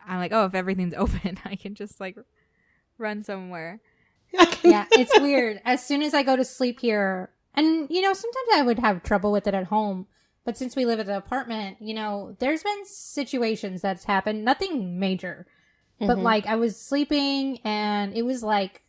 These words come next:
Speaker 3: I think it was, like, on vaca-, on my vacation, so it's, like, nine o'clock. Well, like, my frame, my, my frame with me, Eric, Tracy, and John Cusack, when we met him, it just fell
Speaker 1: You're like,
Speaker 3: off.
Speaker 1: "And my, and my friend John Cusack."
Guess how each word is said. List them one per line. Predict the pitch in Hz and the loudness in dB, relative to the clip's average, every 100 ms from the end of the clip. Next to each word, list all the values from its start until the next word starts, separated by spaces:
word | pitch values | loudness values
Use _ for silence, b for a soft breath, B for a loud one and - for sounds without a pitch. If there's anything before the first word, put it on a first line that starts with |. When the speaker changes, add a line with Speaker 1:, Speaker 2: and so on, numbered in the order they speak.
| _ _ _ | _ _ _
Speaker 3:
I | 208 | -8
think | 254 | -4
it | 262 | -2
was, | 202 | 0
like, | 202 | -2
on | 196 | -2
vaca-, | 190 185 180 196 - | -2 -4 -6 -6 -4
on | 220 | -2
my | 226 208 | -2 -2
vacation, | 196 190 - 262 294 233 | -4 -4 -2 -2 -2 -2
so | 220 | -4
it's, | 202 | -2
like, | 220 202 | -2 -4
nine | 196 202 214 | -6 -6 -8
o'clock. | 202 - 233 240 - _ _ _ - | -10 -8 -8 -8 -14 _ _ _ 0
Well, | 233 | 2
like, | 233 226 214 - - | 4 2 0 -8 -8
my | 226 226 | -4 -4
frame, | 208 - 247 254 320 330 269 247 | -4 -10 -8 -6 -6 -8 -8 -8
my, | 233 208 208 208 226 | -8 -10 -12 -14 -12
my | 214 | -12
frame | 214 - 247 254 240 | -10 -6 -4 -4 -4
with | 233 220 - - | -4 -6 -8 -14
me, | 220 247 247 247 247 | -6 -2 0 0 -2
Eric, | 220 220 220 214 | -2 -2 -2 -4
Tracy, | 226 208 208 | -6 -4 -2
and | 196 | -2
John | 190 180 | 0 0
Cusack, | - 339 247 208 - | 2 2 4 2 0
when | 196 | -8
we | 202 | -6
met | 262 | -6
him, | 254 220 _ _ - | -8 -12 _ _ -6
it | 233 | -2
just | 269 - - | -2 -4 -2
fell | - 240 | 2 6
Speaker 1:
You're | 302 | 6
like, | 277 | 6
Speaker 3:
off. | - | 2
Speaker 1:
"And | 269 | 4
my, | 269 262 b b - | 6 6 b b 2
and | 254 254 | 4 6
my | 240 | 4
friend | 226 - 247 233 | 6 8 8 6
John | 190 196 196 | 4 4 2
Cusack." | - 269 | 0 -2